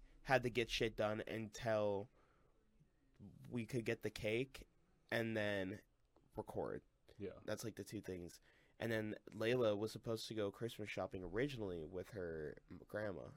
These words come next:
Speaker 1: And then they decided to go Christmas shopping without her.
Speaker 2: They just went without her?
Speaker 1: Yeah, 'cause I don't know why.
Speaker 2: It's kinda fucked.
Speaker 1: Um, yeah, so I just kinda was, like, snacking all day today, but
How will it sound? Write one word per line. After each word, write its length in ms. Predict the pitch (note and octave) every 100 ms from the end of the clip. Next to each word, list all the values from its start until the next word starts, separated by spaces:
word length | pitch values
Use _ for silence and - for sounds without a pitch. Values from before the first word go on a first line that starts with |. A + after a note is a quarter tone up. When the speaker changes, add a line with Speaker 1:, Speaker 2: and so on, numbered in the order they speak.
| _ G2
Speaker 1:
And 160 | A2
then 300 | G#2+ G#2 G2+
they 140 | F#2+ A#2
decided 420 | A2+ A#2 B2+ A#2
to 60 | A2+
go 120 | A2
Christmas 320 | - A2 A#2
shopping 320 | - G2 -
without 300 | F#2+ - D#2+
her. 160 | C#2 - _ _ _ _
Speaker 2:
They 180 | B2+ B2
just 160 | C3+
went 160 | B2 C3
without 300 | B2+ B2+ C3
her? 160 | F3 F3+
Speaker 1:
Yeah, 140 | A2 G#2
'cause 420 | G#2+ F#2 F2 - _ _ - _
I 60 | F#2+
don't 140 | G#2
know 140 | D#2 C#2
why. 180 | C#2 B1 A2+ - _ _
Speaker 2:
It's 100 | -
kinda 200 | E3+ C3+
fucked. 440 | - D3+ G#2+ - - -
Speaker 1:
Um, 320 | G#2 G2 G2 - - - - _ _ - _ _ - - - - - -
yeah, 240 | C3+ G#2+
so 520 | - A#2+ A2 G#2+ G2+ - - - - - _ -
I 160 | A2+
just 180 | C#3 D#3+
kinda 220 | - F#3+
was, 180 | F3+ B2+
like, 300 | A#2+ G2 - -
snacking 680 | - - A2+ G#2 G#2+ G#2 E2+
all 200 | F2+ G#2
day 180 | G2 G2+
today, 260 | A#2+ B2
but 320 | B2 G#2+ F#2